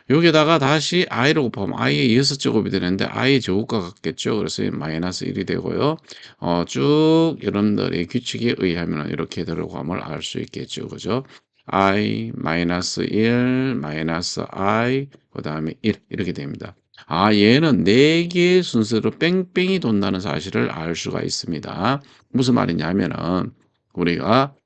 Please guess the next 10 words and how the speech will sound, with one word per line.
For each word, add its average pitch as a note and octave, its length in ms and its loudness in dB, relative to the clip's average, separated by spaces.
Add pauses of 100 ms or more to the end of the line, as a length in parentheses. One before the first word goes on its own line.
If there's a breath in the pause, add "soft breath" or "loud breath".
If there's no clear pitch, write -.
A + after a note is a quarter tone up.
(240 soft breath)
어, F#2 220 2
I의 E3+ 420 6
일 C3+ 300 4
제곱은 C#3 680 6
얼-, F#2+ 260 0
무엇이에요? G2+ 580 2
그죠? G2+ 260 0
당연히 G#2 360 -2
I죠. F#2 600 2
그다음에 F2+ 380 -2